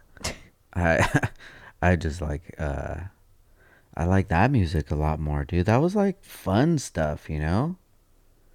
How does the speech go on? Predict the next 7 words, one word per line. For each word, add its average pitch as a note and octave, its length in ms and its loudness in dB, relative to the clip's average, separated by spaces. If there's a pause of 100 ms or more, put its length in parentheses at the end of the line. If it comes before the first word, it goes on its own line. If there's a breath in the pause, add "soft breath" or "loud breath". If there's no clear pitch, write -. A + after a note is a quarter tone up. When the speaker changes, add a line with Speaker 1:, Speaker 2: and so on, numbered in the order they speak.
(440 soft breath)
Speaker 1:
Yeah. E3 580 2 (200)
Damn, G#3 240 0
I F#3 120 -2
can't G3 260 -4
find F#3+ 280 -2
the F3 60 -2
song. G3 600 -6